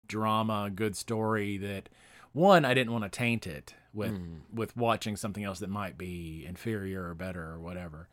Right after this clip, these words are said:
Speaker 2: Yeah.
Speaker 1: Um, and, and two, I just, um, I knew how heavy it was.
Speaker 2: Oh, yeah.
Speaker 1: They've done a great job.
Speaker 2: Have they?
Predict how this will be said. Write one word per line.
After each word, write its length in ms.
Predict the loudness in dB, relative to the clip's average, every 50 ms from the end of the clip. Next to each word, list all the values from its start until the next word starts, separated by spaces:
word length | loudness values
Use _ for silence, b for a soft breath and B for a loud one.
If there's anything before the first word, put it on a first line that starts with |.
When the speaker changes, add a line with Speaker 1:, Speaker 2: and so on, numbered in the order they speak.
| -12 -6
Speaker 2:
Yeah. 260 | -4 -4 -4 -4 -6 -6
Speaker 1:
Um, 280 | -4 -2 -2 -2 -2 -2
and, 300 | -4 -4 -4 -6 -6 -8
and 260 | -10 -10 -8 -8 -8 -6
two, 420 | -2 0 2 4 4 2 2 0
I 100 | -2 -4
just, 360 | -4 -6 -6 -8 -10 -10 -10 -10
um, 420 | -10 -10 -10 -12 -12 -12 -14 -16 -18 _ _ _
I 100 | -6 -2
knew 180 | 0 0 0 0
how 160 | -2 -2 -4
heavy 380 | -4 -2 -2 -2 -2 -2 -4 -6
it 100 | -8 -12
was. 460 | -14 -16 -16 -16 -18 -20 -20 -20 -20 -20 _ _ _ _ _ _ -6
Speaker 2:
Oh, 160 | -4 -2 -2 -2
yeah. 180 | -4 -6 -10 -14 -18 _ _ _ _ _ _ _ _ _ _ _ _ _ 0
Speaker 1:
They've 160 | 2 2 4
done 140 | 4 2 2
a 60 | 2
great 280 | 2 4 4 4 4 2
job. 360 | -2 -6 -8 -8 -12 -14 -18 -20 -20 -8 -4
Speaker 2:
Have 160 | -2 -2 -2
they? 140 | -2 -2 -4